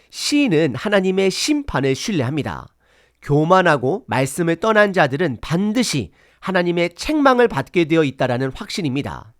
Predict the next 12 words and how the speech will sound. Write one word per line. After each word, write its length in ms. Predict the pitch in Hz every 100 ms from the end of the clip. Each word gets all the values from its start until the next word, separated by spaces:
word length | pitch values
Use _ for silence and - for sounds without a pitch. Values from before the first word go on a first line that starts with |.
| _ _ _
그리고 400 | - 170 170 180
이십이 680 | 180 185 226 220 254 180 220
절에서 580 | 269 262 220 127 131 110
그는 320 | - 139 147
말합니다. 640 | 120 110 139 127 90 78 -
"비방과 680 | - 165 170 202 202 202 196
멸시를 640 | 147 123 151 - 151 165 143
내게서 520 | 123 127 127 143 131
떠나게 440 | 180 180 170 160
하소서. 600 | 160 190 202 - 120 196 -
내가 440 | 123 131 143 143
주의 440 | 139 - 170 104